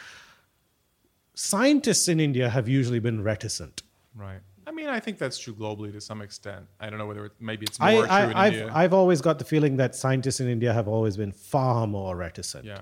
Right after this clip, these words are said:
Speaker 2: but I
Speaker 1: It's
Speaker 2: mean
Speaker 1: sort of li-, a live and let live policy.
Speaker 2: Right. Well, but I mean, there is a perception everywhere historically that, I mean, I think it's changing a bit, especially in climate science and some other fields today in the United States and in Europe. But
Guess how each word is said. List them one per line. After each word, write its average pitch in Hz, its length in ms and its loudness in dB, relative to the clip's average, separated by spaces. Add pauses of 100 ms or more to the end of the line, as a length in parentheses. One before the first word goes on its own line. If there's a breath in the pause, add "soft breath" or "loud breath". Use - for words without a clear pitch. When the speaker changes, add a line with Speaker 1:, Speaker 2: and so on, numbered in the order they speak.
Speaker 2:
but 151 100 4
I 170 40 6
Speaker 1:
It's 190 60 4
Speaker 2:
mean 196 80 4
Speaker 1:
sort 190 140 10
of 147 120 6
li-, 165 180 6
a 151 80 4
live 151 260 8
and 147 160 6
let 139 160 4
live 135 320 4
policy. 95 640 -4
Speaker 2:
Right. 110 300 -6
Well, 214 100 -4
but 262 140 -2
I 254 40 0
mean, 254 140 -4
there 247 160 -2
is 240 140 -6
a 220 40 -8
perception 160 580 -6
everywhere 107 580 -8
historically 110 920 -10 (640)
that, 107 280 -4
I 117 60 -8
mean, 117 120 -4
I 117 40 -4
think 117 180 -10
it's 110 180 -8
changing 120 520 -8
a 107 40 -10
bit, 107 220 -8
especially 110 420 -12
in 107 80 -18
climate 120 340 -6
science 113 420 -10
and 107 80 -16
some 107 160 -14
other 110 160 -10
fields 110 360 -16
today 107 320 -14
in 107 60 -14
the 110 80 -14
United 110 280 -14
States 110 340 -12
and 104 100 -16
in 107 60 -16
Europe. 120 260 -10
But 110 200 -12